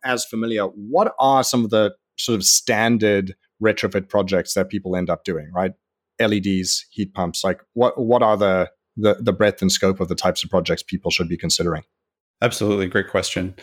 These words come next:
Speaker 2: So, uh, L E Ds are, are a great example. Everybody should do them. You know, it's hard not to buy L E D lighting at this point. Uh, controls and automation are another great low-hanging fruit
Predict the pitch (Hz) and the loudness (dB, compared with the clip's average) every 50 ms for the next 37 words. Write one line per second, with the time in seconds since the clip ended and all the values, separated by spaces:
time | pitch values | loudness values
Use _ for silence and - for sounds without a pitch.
0 | - - - _ _ _ _ _ _ _ _ - - - - - 143 127 117 113 | -20 -20 -20 _ _ _ _ _ _ _ _ -16 -8 -4 0 4 6 6 6 6
1 | 110 104 - - _ _ _ _ _ _ _ _ _ _ _ _ _ _ _ _ | 4 0 -4 -10 _ _ _ _ _ _ _ _ _ _ _ _ _ _ _ _
2 | - 113 104 107 110 - 135 147 143 131 127 131 131 123 117 113 110 107 107 104 | -2 0 0 0 2 4 4 4 4 6 4 4 6 6 6 6 6 6 4 4
3 | 90 104 104 92 90 113 107 104 98 - 120 120 120 120 131 120 117 120 117 - | 4 4 2 2 2 2 2 2 2 2 2 2 2 4 4 4 4 2 0 -4
4 | _ - - 117 101 113 95 101 95 - - 87 82 92 85 85 85 85 87 87 | _ -4 0 0 2 2 0 0 -2 -2 -4 -4 -4 -4 -2 -2 -4 -6 -8 -8
5 | 92 - 95 95 98 92 95 98 98 104 95 - - - 117 113 107 90 - 104 | -8 -4 -2 0 2 2 2 2 2 0 0 -2 0 2 4 4 2 2 0 0
6 | 98 101 101 - - - 113 90 92 87 90 85 87 87 87 87 90 90 90 90 | 2 2 2 0 -2 -4 -2 0 2 2 2 2 0 0 -2 -2 -4 -4 -4 -4
7 | 87 87 92 90 92 95 - - 92 90 104 95 - - - - 98 92 92 - | -4 -2 -4 -4 -6 -6 -6 -8 -6 -6 -6 -6 -6 -8 -10 -8 -8 -8 -8 -8
8 | _ _ _ - _ _ _ _ _ _ _ _ - 98 95 95 95 95 92 98 | _ _ _ -20 _ _ _ _ _ _ _ _ -2 0 2 4 4 2 0 -2
9 | 110 _ _ _ _ _ _ _ - - 127 113 - 147 127 120 123 113 127 123 | -6 _ _ _ _ _ _ _ -4 -2 -2 0 2 4 4 4 4 4 2 2
10 | 113 110 104 104 101 101 104 107 - 127 120 117 107 101 95 101 95 104 101 90 | 4 4 4 4 2 2 2 2 2 2 2 4 4 4 2 2 2 0 0 -2
11 | - - 101 98 92 90 - - - - - 107 98 92 92 95 95 92 92 90 | 0 2 2 4 4 2 0 -4 -10 -12 -4 -2 -2 0 0 0 0 0 0 -2
12 | 90 92 - - 98 95 87 92 - | -2 -4 -6 -4 -2 -2 -2 -2 -4